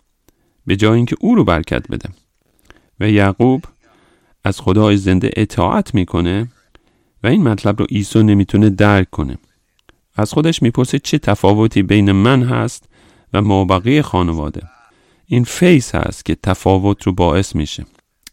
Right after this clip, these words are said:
گاهی فیض خانواده ها رو متحد می‌سازه، اما اغلب اوقات خانواده ها رو مجزا می‌سازه.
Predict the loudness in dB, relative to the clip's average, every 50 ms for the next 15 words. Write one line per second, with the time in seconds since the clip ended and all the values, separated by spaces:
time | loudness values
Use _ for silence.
0 | _ -8 0 2 2 4 4 2 0 0 -4 -4 0 2 4 4 4 2 0 0
1 | 2 2 2 2 2 0 -2 -2 -2 -2 -2 -2 0 0 0 -2 -2 -2 -2 -2
2 | -2 -2 -2 -2 -4 -8 -8 -8 -10 -10 -12 -14 _ _ _ _ _ _ _ _
3 | _ _ _ -6 -2 -2 0 0 0 0 0 0 0 0 0 0 0 0 0 0
4 | -4 -8 _ _ _ _ _ _ -6 -2 0 0 0 0 -2 -2 -2 -2 -2 -2
5 | -2 -2 -2 -2 -4 -6 _ _ _ _ _ _ _ -4 -4 -2 0 0 0 0
6 | 0 0 2 2 4 2 2 0 -2 -6 -8 -8 -10 -14